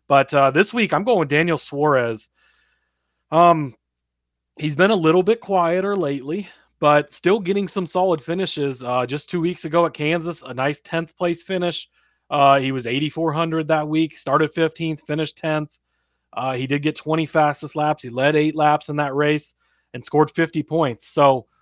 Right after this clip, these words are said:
again, a guy not necessarily always gonna be up front, not necessarily gonna get you all the dominator points, hog points, whatever you wanna call 'em. But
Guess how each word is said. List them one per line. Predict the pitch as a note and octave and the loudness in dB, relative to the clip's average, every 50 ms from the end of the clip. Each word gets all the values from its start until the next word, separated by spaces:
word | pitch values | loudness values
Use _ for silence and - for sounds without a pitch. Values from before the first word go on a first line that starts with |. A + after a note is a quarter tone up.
| _ _ - | _ _ -12
again, | C3 C3 C#3+ D#3+ F3+ E3+ D3+ | -8 0 2 4 4 4 2
a | C3+ B2 | 2 2
guy | C3+ C#3+ D3 D3+ D3 D3 C#3+ C#3+ C#3 C3+ - _ _ _ _ _ _ | 4 6 6 6 6 4 2 -2 -4 -8 -10 _ _ _ _ _ _
not | F3 E3+ E3 | -6 -4 -2
necessarily | E3 D3+ C#3 - D#3 C#3+ - - E3+ F#3 G3+ G#3 F#3+ F3+ D#3 C#3+ | -2 -2 -2 -4 -6 -6 0 2 2 4 4 4 4 4 4 4
always | C#3 C3+ C3+ C3 B2 | 4 4 2 0 -2
gonna | C3 C#3+ C3+ B2 | -4 -4 -4 -4
be | A#2+ C3+ C3 C3 | -4 -4 -2 -2
up | B2 G#2+ | -2 -4
front, | - - D3 C3+ C3 C3 C#3+ - _ _ _ _ _ _ _ _ | -6 -6 -4 -2 -2 -2 -4 -8 _ _ _ _ _ _ _ _
not | C#3 C#3+ D3+ D3+ | -2 -2 0 0
necessarily | D#3 C#3+ - C#3+ - - D#3+ D#3 D#3 D3 C#3+ C#3 | -2 -4 -4 -6 -2 0 0 2 2 2 0 0
gonna | C3+ C#3+ C#3 C#3 C3 | -2 -2 -2 -2 -2
get | C3 C#3 C3 - | -4 -4 -4 -4
you | C3+ B2+ B2 | -4 -2 0
all | B2+ C3 C3+ C#3 C#3 | 2 2 4 2 2
the | B2+ C3 C3 B2+ B2+ B2+ B2+ - - - - _ | 0 -2 -4 -4 -4 -4 -8 -10 -14 -18 -20 _
dominator | A#2+ C3+ C3+ C3+ C#3+ C#3+ C#3 C#3 C#3 C#3 C#3+ C3+ C3 - | 0 4 6 6 6 6 4 2 0 0 0 0 -2 -4
points, | - C#3+ C#3 C#3 C#3 C3 - | -4 -4 -4 -4 -4 -6 -6
hog | C#3 C3+ C#3 C#3+ C3 A#2 | -4 -2 0 0 -2 -4
points, | C#3 C#3 C#3 C3 - | -8 -8 -8 -8 -10
whatever | C3+ C3+ C3+ C3 | -10 -10 -8 -8
you | C3+ C3+ | -8 -10
wanna | C3 C3 B2 | -10 -12 -12
call | - - C3+ D3 C#3 A#2+ | -6 -4 -2 -2 -2 -2
'em. | A#2+ A#2 - _ _ _ _ _ _ _ _ _ _ _ - | -6 -12 -16 _ _ _ _ _ _ _ _ _ _ _ 4
But | G#3+ F#3 F3 D3+ C3+ - | 4 6 6 4 0 -4